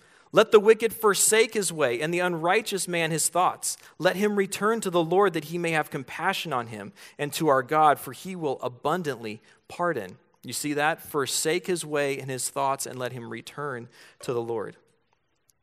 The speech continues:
The Greek word for repentance, metanoia, refers to a change, and not just a change in mind, but a change in the whole inner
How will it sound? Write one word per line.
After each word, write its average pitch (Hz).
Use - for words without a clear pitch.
The 147
Greek 170
word 156
for 156
repentance, 135
metanoia, 135
refers 135
to 127
a 113
change, 113
and 110
not 135
just 170
a 143
change 139
in 117
mind, 120
but 113
a 110
change 131
in 120
the 113
whole 165
inner 139